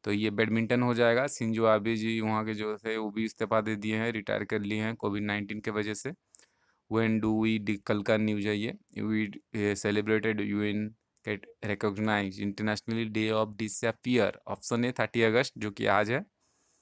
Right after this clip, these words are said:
ये इंपॉर्टेंट क्वेश्चन है, देख लीजिएगा एग्जाम पॉइंट of view से। उसके बाद जॉय रूबी,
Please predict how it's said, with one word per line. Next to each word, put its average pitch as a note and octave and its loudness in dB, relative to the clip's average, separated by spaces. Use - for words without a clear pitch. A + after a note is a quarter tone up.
ये G#2+ 0
इंपॉर्टेंट G#2 0
क्वेश्चन G#2+ -6
है, G#2+ -2
देख G#2+ -2
लीजिएगा A2 2
एग्जाम G#2 0
पॉइंट G#2+ 0
of G#2 -2
view G#2+ -4
से। C#3 -4
उसके G#2+ -4
बाद A2 4
जॉय A2 6
रूबी, G#2 -2